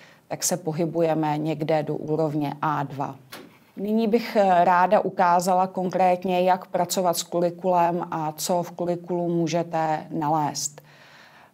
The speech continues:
Odkaz na kurikulum najdete, eh, v odkazu pod touto stránkou a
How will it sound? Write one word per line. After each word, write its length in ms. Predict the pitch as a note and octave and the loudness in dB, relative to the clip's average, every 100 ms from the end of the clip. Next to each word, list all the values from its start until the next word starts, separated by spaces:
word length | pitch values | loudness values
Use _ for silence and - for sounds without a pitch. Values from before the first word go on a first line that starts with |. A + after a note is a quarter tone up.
| - _ | -20 _
Odkaz 600 | G3 G3+ A3+ A3 G#3+ - | 0 2 4 4 4 0
na 160 | G3 F3+ | 2 2
kurikulum 760 | F#3 F3+ F#3 F#3+ F#3 F3+ F3+ | 2 2 0 2 4 4 2
najdete, 500 | E3+ D#3+ E3+ E3+ F3+ | 0 2 0 0 2
eh, 360 | D#3+ D3+ C#3+ - D3 C#3+ C#3+ D3 | 2 2 -4 -8 -8 -6 -6 -8
v 220 | C#3+ F3 - | -2 -2 -2
odkazu 800 | E3 - G3 F3+ F3 F3 E3+ - | -8 -4 0 2 2 0 -2 -6
pod 240 | - E3+ - | -4 -4 -2
touto 340 | F3 F3 F3 | 0 0 -2
stránkou 1040 | D#3+ - E3+ E3+ F#3+ G3+ A3 G#3+ G#3+ G#3+ A3 - - - - - _ | -4 0 2 2 0 0 2 4 4 2 0 -10 -20 -20 -20 -20 _
a 440 | E3+ E3 E3 D#3+ | -2 0 2 0